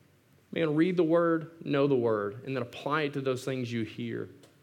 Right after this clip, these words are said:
We have no shortage of abilities, of ways to communicate, both in person, on the internet, via the mail if you're a politician lately,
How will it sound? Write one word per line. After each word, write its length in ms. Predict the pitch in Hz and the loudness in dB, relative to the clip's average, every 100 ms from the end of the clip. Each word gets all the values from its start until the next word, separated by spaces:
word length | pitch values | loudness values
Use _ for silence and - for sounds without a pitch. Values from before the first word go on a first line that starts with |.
| _ _ _ _ _ _ _ _ _ - | _ _ _ _ _ _ _ _ _ -6
We 120 | 165 | 2
have 140 | 170 139 | 2 2
no 260 | 147 156 165 | 2 4 4
shortage 640 | 165 170 156 147 123 120 | 2 2 4 4 2 0
of 140 | 127 | -4
abilities, 560 | 120 127 131 139 135 127 | -2 2 2 2 0 -2
of 100 | 123 | -4
ways 340 | 120 123 127 120 | 2 2 2 -2
to 100 | 120 | -6
communicate, 720 | 117 117 117 110 104 95 95 - - - - - - - _ - | -4 -4 -4 -4 -6 -8 -10 -16 -20 -20 -20 -20 -20 -20 _ -8
both 200 | 127 123 | -4 0
in 120 | 143 | 0
person, 540 | 143 160 160 175 156 147 - - | 4 2 4 0 -4 -6 -16 -6
on 80 | 127 | -2
the 140 | 123 | 0
internet, 420 | 139 151 147 139 139 - - - | 2 2 2 2 -2 -18 -16 -2
via 200 | 147 156 | 4 4
the 80 | |
mail 320 | 135 135 147 151 | 4 4 4 4
if 120 | 143 | 4
you're 100 | 147 | 0
a 40 | |
politician 600 | - 139 139 151 143 151 | 2 2 2 2 2 4
lately, 400 | 139 143 131 131 | 6 6 4 0